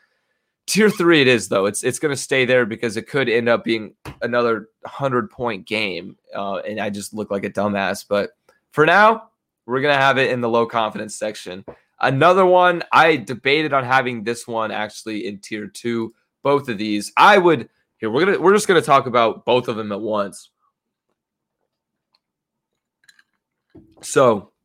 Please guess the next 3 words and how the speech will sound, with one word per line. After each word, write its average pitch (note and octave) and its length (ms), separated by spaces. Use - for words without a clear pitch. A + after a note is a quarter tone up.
Arkansas E3 760
at C3+ 280
Georgia. A2 580